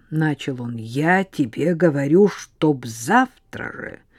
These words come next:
ноги твоей не было на этой работе. Ты слышишь? Я тебе не разрешаю. Нет, я, я запрещаю туда ходить.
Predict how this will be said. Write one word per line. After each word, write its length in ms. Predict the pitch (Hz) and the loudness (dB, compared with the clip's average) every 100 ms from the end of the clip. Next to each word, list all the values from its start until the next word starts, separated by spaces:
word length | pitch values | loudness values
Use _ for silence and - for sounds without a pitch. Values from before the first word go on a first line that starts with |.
| - - _ | -20 -20 _
ноги 640 | 143 156 180 147 147 196 | 2 6 4 4 2 2
твоей 480 | 196 170 190 180 190 | 2 4 4 6 6
не 520 | 185 190 190 196 220 | 6 6 6 8 8
было 340 | 196 226 220 214 | 8 6 6 4
на 220 | 226 202 | 6 6
этой 360 | 202 208 208 | 4 4 4
работе. 680 | 202 160 190 170 165 - 117 | 2 2 2 4 2 0 -8
Ты 140 | - - | -10 -12
слышишь? 920 | - 135 151 - 226 165 - - - _ _ _ _ - - - | -10 -8 -8 -4 -6 -6 -10 -14 -20 _ _ _ _ -20 -18 -12
Я 600 | 127 139 196 196 127 - _ _ _ - | -4 2 6 6 2 -4 _ _ _ -10
тебе 480 | 127 110 135 120 - _ _ _ - - - | -8 -6 -8 -8 -14 _ _ _ -20 -20 -8
не 240 | 135 139 | -4 -4
разрешаю. 880 | 156 143 123 123 - - - - - - - | -4 -6 -8 -10 -12 -12 -12 -12 -14 -12 -2
Нет, 260 | 175 - | -2 0
я, 420 | 151 170 156 90 - _ _ _ _ | 2 4 4 0 -10 _ _ _ _
я 180 | - - | -16 -14
запрещаю 1400 | 113 123 175 - 156 180 - - - - 208 185 131 104 | -10 -2 -4 -2 0 2 0 -4 -4 4 8 8 6 -2
туда 440 | 107 135 110 180 208 | -8 -8 -2 -2 -2
ходить. 580 | - 143 110 90 - - | -6 -8 -6 -10 -14 -20